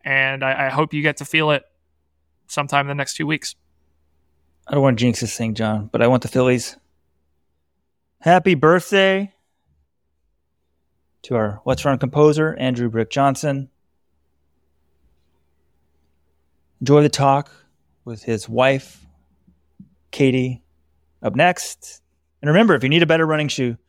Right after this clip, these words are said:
Speaker 2: check out our Better Running Shoe site, better running shoes dot com or let's run dot com slash shoes. It's the way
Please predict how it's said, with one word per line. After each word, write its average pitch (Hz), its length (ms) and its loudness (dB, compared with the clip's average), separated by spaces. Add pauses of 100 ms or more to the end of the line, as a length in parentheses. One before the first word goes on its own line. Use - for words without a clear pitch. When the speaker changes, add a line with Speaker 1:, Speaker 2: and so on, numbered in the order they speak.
(280)
Speaker 2:
check 175 320 0
out 175 160 4
our 135 100 4
Better 131 240 4
Running 127 220 -2
Shoe 139 240 -6
site, 127 440 -8
better 151 160 0
running 143 180 -2
shoes 131 220 -6
dot 107 240 -6
com 139 480 -4
or 123 160 -8
let's 120 220 -4
run 120 140 -6
dot 113 140 -6
com 110 180 -6
slash 110 240 -6
shoes. 160 680 0 (1600)
It's - 120 -10
the 226 100 6
way 131 300 2